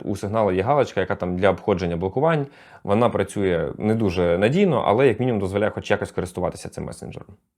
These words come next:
Тобто стіна, як мінімум цифрова, все зростає і зростає навколо, і це не можна сказати, що погані новини. <laughs> Самі собі копають.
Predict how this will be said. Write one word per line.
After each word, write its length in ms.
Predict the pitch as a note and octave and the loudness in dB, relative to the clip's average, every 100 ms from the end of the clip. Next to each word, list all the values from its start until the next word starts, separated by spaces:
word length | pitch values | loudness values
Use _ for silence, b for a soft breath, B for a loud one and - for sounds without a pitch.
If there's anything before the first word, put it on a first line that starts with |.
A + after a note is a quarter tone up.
| - | -2
Тобто 520 | A#2+ - C3+ C3 G#2+ | -2 2 2 2 0
стіна, 480 | - B2+ C#3 E3 F#3 | 0 0 2 2 0
як 180 | A#2+ C3 | 0 0
мінімум 280 | B2+ A2+ | 0 -2
цифрова, 460 | G#2+ G#2+ A2 A2+ D3 | -4 -4 0 2 0
все 440 | D#3 A2+ A2 B2+ | 0 -2 2 4
зростає 520 | A2 A2 G#2+ A2 C3 B2 | 2 0 2 2 4 2
і 40 | |
зростає 720 | A2 G#2+ - A2+ C#3+ C#3 B2 | 0 -2 0 0 2 2 0
навколо, 640 | A2+ G#2 - G#2+ A2 G#2+ G#2 | 0 -4 -2 -2 0 0 0
і 400 | A2 A#2 A#2 A2 | -2 -2 -2 -4
це 520 | - B2 C#3 D3 C#3+ | -2 2 2 2 0
не 160 | B2+ | -2
можна 260 | A#2 A#2+ B2 | 0 -2 -4
сказати, 680 | - G#2+ A2+ A#2 A2+ A2+ A2 | -6 -2 -2 0 -2 -2 -4
що 180 | - G#2+ | -4 -2
погані 360 | G2+ G2+ G#2+ | -2 0 -2
новини. 520 | A2+ F#2+ E2+ F2 F#2+ G2+ | -2 -2 -2 -4 -6 -6
<laughs> 160 | F#2+ | -6
Самі 320 | G2+ A2 A#2+ | 0 2 2
собі 260 | G#2+ G#2 G2+ | -2 -2 -2
копають. 500 | G#2+ F2+ E2 E2+ | -2 -2 -2 -2